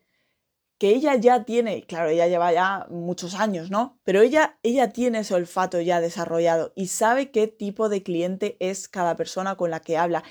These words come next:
Y esto es algo que tú debes desarrollar. Es súper complicado. Creo que voy a hacer algo de esto en la, en, en la escuela. Para mí, mm,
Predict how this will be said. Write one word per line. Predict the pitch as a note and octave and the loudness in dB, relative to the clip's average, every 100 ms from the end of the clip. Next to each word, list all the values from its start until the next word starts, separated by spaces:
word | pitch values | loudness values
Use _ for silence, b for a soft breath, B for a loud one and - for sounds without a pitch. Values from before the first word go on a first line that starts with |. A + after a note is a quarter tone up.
| B B | B B
Y | A3 | 2
esto | A#3+ A#3+ | 2 0
es | C#4 | -4
algo | A3+ G#3+ B3+ | -2 0 -2
que | B3+ A3+ C4+ B B B _ - | 4 4 4 B B B _ 4
tú | D4 F4+ - _ _ | 6 6 2 _ _
debes | F3+ A3 C4 | 2 4 4
desarrollar. | B3 A3 D#3+ E3 E3 F#3 D#3+ - | 2 -6 -8 -4 0 0 -2 -4
Es | C#4+ - | -8 -8
súper | - - - F4 E4+ E4 E4 | -12 -10 -2 2 2 2 0
complicado. | - A#3+ G3+ F#3+ G3+ F#3 | 2 2 2 0 2 2
Creo | A3 B3+ | 4 4
que | C4 | 4
voy | A3+ | 4
a | A3+ | 2
hacer | G#3+ G3+ | 0 0
algo | G3 F#3+ G#3 | 0 0 -2
de | G3 F3+ | -2 -4
esto | F#3+ A3+ B3+ B B B | -4 -2 -4 B B B
en | F#3+ F3+ | -2 0
la, | D#3+ D#3 D#3+ D#3+ F3+ E3+ D#3+ - | 0 0 -2 -4 -6 -8 -10 -6
en, | F#3 E3 D#3+ - | -4 -4 -6 -6
en | F3+ | -4
la | F3+ | -4
escuela. | F3 - F3+ D#3+ C#3+ B B | -6 2 2 2 -2 B B
Para | - A3 A3 | 4 8 8
mí, | A3 E4+ C5 - _ _ _ _ _ _ _ | 4 -2 -4 -8 _ _ _ _ _ _ _
mm, | A3+ A3+ A3 G#3+ G#3 G3+ | -4 0 2 2 2 0